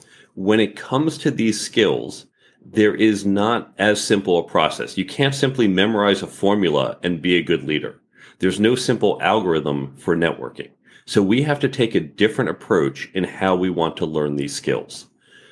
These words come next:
The way we teach it at M I T and the way it's taught at top business schools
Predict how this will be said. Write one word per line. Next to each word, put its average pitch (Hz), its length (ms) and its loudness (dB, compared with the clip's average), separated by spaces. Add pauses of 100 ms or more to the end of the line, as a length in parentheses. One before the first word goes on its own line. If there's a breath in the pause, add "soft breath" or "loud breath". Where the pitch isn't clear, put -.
(220 soft breath)
The 98 80 2
way 95 280 4
we 131 180 0
teach - 360 -4
it 113 80 4
at 104 120 4
M 90 140 2
I 101 100 0
T - 380 -4 (380)
and 107 160 2
the 92 80 4
way 101 220 4
it's 104 160 -2
taught 95 340 -2
at - 220 -4
top - 360 -4
business 90 320 0
schools 62 520 -8